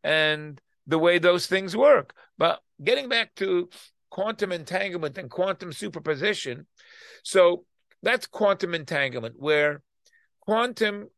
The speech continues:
objects, when they're entangled and then they go on separate paths in very high, far distances. Um, so through the, through the, uh, measuring a quantity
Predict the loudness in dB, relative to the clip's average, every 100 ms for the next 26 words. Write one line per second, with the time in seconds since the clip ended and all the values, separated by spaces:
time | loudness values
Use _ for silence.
0 | _ _ _ _ _ _ 0 2 2 2
1 | 0 0 -6 -20 _ _ -6 -6 -2 -2
2 | -2 -6 -4 0 0 0 -2 -2 -8 -12
3 | -8 0 0 0 -6 -18 -6 -2 0 0
4 | -4 -10 _ _ _ _ 4 6 4 0
5 | 0 -2 0 -6 -4 -2 -2 -4 -12 -14
6 | -14 -2 2 4 4 2 0 0 -2 -16
7 | _ -20 -18 -20 -6 0 2 2 -2 -6
8 | -8 -10 -6 -6 -6 -16 _ _ -20 -8
9 | -6 -6 0 2 4 4 0 -14 _ -4
10 | 2 4 6 4 2 -2 -2 0 0 -4
11 | -8 _ _ _ -10 -2 4 4 4 4
12 | 4 4 4 4 4 2 0 -2 -4 0
13 | 2 2 2 0 0 -6 -14 -20 _ _
14 | -2 -2 0 0 0 2 -2 0 -4 -4